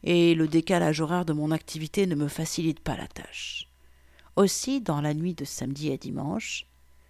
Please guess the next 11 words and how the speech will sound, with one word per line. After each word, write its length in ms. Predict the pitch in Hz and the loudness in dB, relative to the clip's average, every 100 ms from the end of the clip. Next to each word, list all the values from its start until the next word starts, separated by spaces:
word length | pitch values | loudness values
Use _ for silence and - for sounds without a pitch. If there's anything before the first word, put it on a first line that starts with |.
| - | -4
je 140 | 160 | 2
reste 580 | 185 170 156 - - - - | 4 4 0 -6 -12 -16 0
bêtement 440 | 196 214 190 170 | 0 0 -2 -4
sur 220 | - 143 | -4 -8
le 60 | 131 | -8
canapé 580 | - 135 131 - 190 190 | -6 -6 -8 -6 -6 -4
jusqu'à 460 | - 127 - 131 | -6 -10 -6 -8
tard 360 | - 185 180 156 | -6 -2 -2 -2
dans 120 | 135 | -6
la 120 | 135 | -6
nuit, 420 | 139 147 180 240 | -6 -6 -6 -8